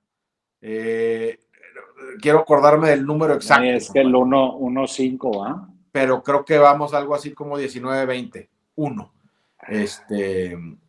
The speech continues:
Speaker 1: diecinueve veinte, uno se me hace que así es. Se las debo y se los
Speaker 2: Sí.
Speaker 1: aclaro si quieren por Twitter o empezando el programa la siguiente semana.
Speaker 2: Cuarenta y dos.
Speaker 1: Porque no traigo ahí mi, mi hojita, ¿no?
Speaker 2: Deben de ser
Speaker 1: Eh,
Speaker 2: cuarenta y dos.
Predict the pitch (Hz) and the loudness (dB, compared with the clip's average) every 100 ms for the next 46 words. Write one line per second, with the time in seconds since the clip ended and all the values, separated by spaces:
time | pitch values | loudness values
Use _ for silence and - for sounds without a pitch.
0 | _ - 117 117 135 147 151 151 156 156 | _ -8 -6 -2 4 6 4 4 4 4
1 | 156 147 143 156 147 147 160 170 170 _ | 2 0 0 0 0 0 0 0 -2 _
2 | - - 151 143 139 131 151 170 170 160 | -18 -2 0 4 2 2 -2 -2 -4 -4
3 | 147 135 143 156 147 143 147 147 131 147 | -4 -4 -4 -4 -6 -8 -6 -8 -10 -10
4 | 147 151 - 131 117 117 127 131 123 131 | -2 -2 2 0 0 0 -2 -2 -4 -2
5 | 135 135 131 131 135 151 123 117 98 87 | -2 -4 -8 -18 -4 0 2 0 -4 -8
6 | 92 85 80 - _ - 135 127 127 139 | -8 -8 -10 -16 _ -2 -2 0 0 2
7 | 143 143 139 131 127 131 _ - 127 123 | 4 2 4 2 0 -6 _ -16 -14 -10
8 | 127 123 120 110 110 104 85 120 151 _ | -10 -6 -6 -6 -6 -10 -10 -10 -12 _
9 | - - _ _ - 131 135 143 135 139 | -20 -20 _ _ 2 6 8 8 6 4
10 | 131 151 143 123 120 110 110 135 147 - | 6 8 8 4 4 4 6 6 4 -4